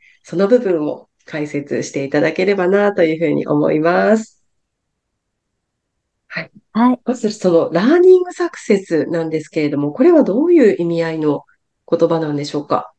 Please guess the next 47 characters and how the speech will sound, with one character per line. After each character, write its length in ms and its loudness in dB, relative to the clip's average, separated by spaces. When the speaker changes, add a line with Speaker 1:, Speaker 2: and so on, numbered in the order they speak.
Speaker 2:
は 260 4
い、 100 4
あ 80 4
り 80 4
が 120 4
と 60 0
う 60 4
ご 40 2
ざ 100 2
い 20 2
ま 80 0
す。 100 -8
え 60 2
っ 60 -2
と、 120 4
ラ 140 4
ー 80 6
ニ 140 6
ン 20 2
グ 100 4
サ 160 2
ク 60 -20
セ 120 -2
ス 120 -6
っ 60 -4
て 120 -6
ね、 160 2
日 180 4
本 180 6
語 100 6
に 120 6
訳 220 4
し 100 -8
た 200 4
ら、 360 4
学 320 2
び 140 4
で 140 2
成 240 4
功 460 4
っ 100 -18
て 100 0
い 60 0
う 20 -2
よ 160 2
う 60 0
な 260 -2